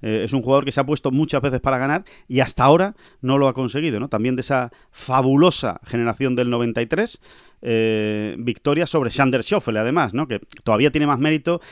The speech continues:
y además, eh, habiendo perdido el liderato en la última jornada, ¿eh? Empezó como líder Wyndham Clark, lo perdió al principio de la vuelta, eh, a favor de Schauffele y después lo, lo consiguió recuperar. O sea que, eh, tiene mérito, que lo peleó, lo peleó y no fue precisamente fácil,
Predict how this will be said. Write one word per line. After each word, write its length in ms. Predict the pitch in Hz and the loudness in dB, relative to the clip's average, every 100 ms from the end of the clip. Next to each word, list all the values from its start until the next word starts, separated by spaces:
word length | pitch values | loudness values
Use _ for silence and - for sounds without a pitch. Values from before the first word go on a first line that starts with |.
| - | -6
y 80 | 127 | 2
además, 360 | 131 156 190 - | 4 4 2 -2
eh, 360 | 147 143 139 127 - - - | -2 0 -2 -4 -10 -20 -6
habiendo 380 | 131 170 196 - | 2 2 2 4
perdido 380 | 180 160 208 | 4 6 4
el 80 | 190 | 4
liderato 340 | 175 170 190 190 | 4 4 2 4
en 80 | |
la 60 | 170 | 4
última 320 | 185 165 170 | 2 2 0
jornada, 500 | - 143 117 92 87 | 2 0 0 -4 -4
¿eh? 60 | 165 | -4
Empezó 420 | 131 117 120 - 175 | -4 -2 0 2 2
como 240 | 175 156 | 4 4
líder 260 | 170 175 156 | 6 4 4
Wyndham 320 | 151 147 135 | 2 0 -2
Clark, 320 | 175 190 190 - | 0 0 0 0
lo 240 | 139 135 | 0 0
perdió 500 | 139 131 160 180 165 - - | 0 0 4 4 4 0 -4
al 140 | 143 | -2
principio 400 | 135 139 156 156 | 0 -2 -2 0
de 60 | 147 | 2
la 80 | 139 | 2
vuelta, 500 | 147 143 151 143 - | 2 0 0 0 2
eh, 180 | 135 135 | 0 0
a 80 | 131 | 2
favor 260 | 135 139 | 2 2
de 380 | 135 135 135 131 | 2 0 0 -2
Schauffele 480 | - 196 - 185 190 - - | -2 -2 -2 -2 -4 -8 -6
y 60 | 131 | -2
después 280 | 131 175 | 0 2
lo, 300 | 175 156 139 - | 4 6 4 2
lo 120 | 127 | -2
consiguió 380 | 131 120 127 147 | -2 -4 0 0
recuperar. 460 | 143 120 104 92 | 0 -4 -2 -2
O 40 | 95 | -4
sea 140 | 123 | -4
que, 220 | 123 117 - - - | -2 -2 -4 -14 -2
eh, 160 | 117 | 0
tiene 180 | 117 180 | 4 6
mérito, 300 | 170 113 104 | 6 2 2
que 60 | 117 | 2
lo 100 | 120 | 4
peleó, 460 | 143 139 170 113 101 | 4 6 6 6 0
lo 140 | 113 | -6
peleó 380 | 117 131 147 190 | -2 0 2 2
y 60 | 180 | 2
no 120 | 165 | 2
fue 160 | - | 0
precisamente 400 | 151 143 147 143 | -2 -2 -2 -2
fácil, 300 | 135 151 180 | -2 0 -2